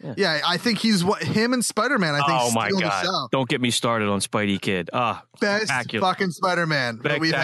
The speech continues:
Speaker 2: had.
Speaker 1: yo, old school. I mean, I remember watching the
Speaker 2: Yeah.
Speaker 1: cartoon. I mean, I'm old enough to know.
Speaker 2: Yeah.
Speaker 1: The car-,
Speaker 2: Yeah,
Speaker 1: he's
Speaker 2: the nineties
Speaker 1: old school,
Speaker 2: cartoon.
Speaker 1: young Peter Parker. I was
Speaker 2: Yeah.
Speaker 1: like, you know.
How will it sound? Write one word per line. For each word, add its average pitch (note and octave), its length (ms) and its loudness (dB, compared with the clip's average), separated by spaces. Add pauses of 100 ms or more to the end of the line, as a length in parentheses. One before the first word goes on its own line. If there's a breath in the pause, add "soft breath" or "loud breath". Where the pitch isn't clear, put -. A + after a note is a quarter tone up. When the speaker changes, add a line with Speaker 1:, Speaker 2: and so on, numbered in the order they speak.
(180)
Speaker 2:
had. - 100 -12
Speaker 1:
yo, G#3 260 0
old A3 280 2
school. A#2+ 360 2
I G#2+ 60 0
mean, D3+ 140 0
I E3 60 -2
remember F#3 280 0
watching E3 360 0
the C3 120 0
Speaker 2:
Yeah. - 40 -6 (100)
Speaker 1:
cartoon. F#3+ 420 0
I A#2 60 -2
mean, B2 140 -2
I'm C#3 200 0
old D3+ 200 2
enough A2+ 220 -2
to - 80 -4
know. - 100 0
Speaker 2:
Yeah. E4 400 -2 (100)
Speaker 1:
The D#3 80 -4
car-, G3+ 200 -2
Speaker 2:
Yeah, F#3 60 2
Speaker 1:
he's A3 200 2
Speaker 2:
the A#3 80 -2
nineties A3 200 0
Speaker 1:
old - 140 2
school, D4 220 2
Speaker 2:
cartoon. - 160 2
Speaker 1:
young F3 320 0
Peter F#3+ 260 0
Parker. F#3 480 0
I G#2 60 0
was A2 140 -2
Speaker 2:
Yeah. A#2+ 40 -2
Speaker 1:
like, B2+ 180 -2
you E3 60 -2
know. C#3 320 -2